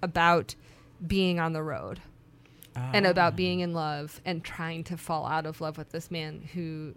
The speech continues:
Speaker 1: she rapped with. And it's, it's, she's amazing. And so I get to interview her this week, uh,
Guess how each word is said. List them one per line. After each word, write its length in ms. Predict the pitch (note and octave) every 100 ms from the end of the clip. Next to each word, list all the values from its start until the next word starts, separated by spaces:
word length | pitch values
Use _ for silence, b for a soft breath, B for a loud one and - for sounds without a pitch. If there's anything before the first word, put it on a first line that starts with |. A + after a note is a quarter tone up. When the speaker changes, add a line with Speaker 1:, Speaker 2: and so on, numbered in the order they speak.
| -
Speaker 1:
she 220 | - -
rapped 340 | D#3+ F#3 A3 -
with. 180 | C#3 D#3 - B B B -
And 160 | G#3+ G#3
it's, 380 | G#3 - - - -
it's, 520 | A3 G#3+ - - - - - - - - - - - - - - - - - - - - - - - -
she's 400 | - G#3 F3+ F#3+
amazing. 540 | E3+ A#2+ - B2 E3
And 160 | G3+ F#3
so 100 | G3
I 100 | F#3+
get 120 | F#3
to 80 | G3+
interview 380 | G3+ G#3+ F3+ E3
her 120 | E3+ D#3+
this 220 | D3+ -
week, 360 | E3 D#3 - - b b b - -
uh, 380 | F#3 D#3+ D3